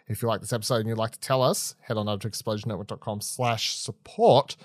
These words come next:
to donate as little as a dollar. We'll set up a recurring monthly payment to support not only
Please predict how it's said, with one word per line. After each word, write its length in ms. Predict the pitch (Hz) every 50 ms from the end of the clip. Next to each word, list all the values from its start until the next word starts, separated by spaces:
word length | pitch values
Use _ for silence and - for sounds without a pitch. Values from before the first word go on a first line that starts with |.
| - - _ _
to 100 | - -
donate 440 | - - 107 104 107 117 117 113 -
as 160 | 127 117 113
little 120 | 131 143 139
as 120 | 131 120
a 60 | 123
dollar. 460 | 110 - 127 131 127 123 127 180 226 -
We'll 80 | 151 127
set 180 | - - 117
up 140 | 113 107 -
a 60 | 120 113
recurring 520 | 113 110 - - - 151 180 208 226 214
monthly 300 | 156 127 151 - - 240
payment 560 | - - - 151 190 269 277 160 - - - - - - _ _ _ _ _ _ _
to 100 | - 117
support 340 | - 117 - 120 117 -
not 140 | 104 123 123 -
only 460 | 127 139 160 175 160 135 113 101